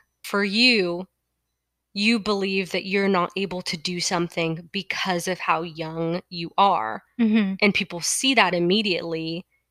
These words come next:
Speaker 1: in your
Speaker 2: Mm-hmm.
Speaker 1: face, right?
Speaker 2: Right.
Speaker 1: You have a very youthful face.
Speaker 2: Oh, thank you. No. <laughs>
Speaker 1: <laughs> Yeah, it's true.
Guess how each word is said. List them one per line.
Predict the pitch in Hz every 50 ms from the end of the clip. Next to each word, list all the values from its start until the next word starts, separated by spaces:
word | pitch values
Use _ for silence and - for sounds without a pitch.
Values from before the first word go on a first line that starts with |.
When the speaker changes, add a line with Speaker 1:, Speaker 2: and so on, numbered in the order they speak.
| -
Speaker 1:
in | 226 208 208 208 196 190 185
your | 185 196
Speaker 2:
Mm-hmm. | 196 190
Speaker 1:
face, | 190 370 330 208 - - - - -
right? | 185 180 185 202 226 254 226 202
Speaker 2:
Right. | 208 202 190 185 180 214
Speaker 1:
You | 220 220
have | 214 196
a | 202 196
very | 170 185 185 185 185 180
youthful | 180 175 170 175 170 165 - - - 175 170 -
face. | - - 233 226 208 160 - - 85 - - - 214
Speaker 2:
Oh, | 202 -
thank | - 208 208 214 214 -
you. | 196 - - 240 -
No. | 214 214 254
<laughs> | 233 220 220 254 294 269 - - 320 - _ _ _ _ - _ _ _ _ _ _ _ - 403 381 - - - - - -
Speaker 1:
<laughs> | 494 480 427 427 415 381 370 349 - - - -
Yeah, | 294 285 381 605 - 277 214 208
it's | 214 269 277 - -
true. | - - - 392 403 349 240 196 185 -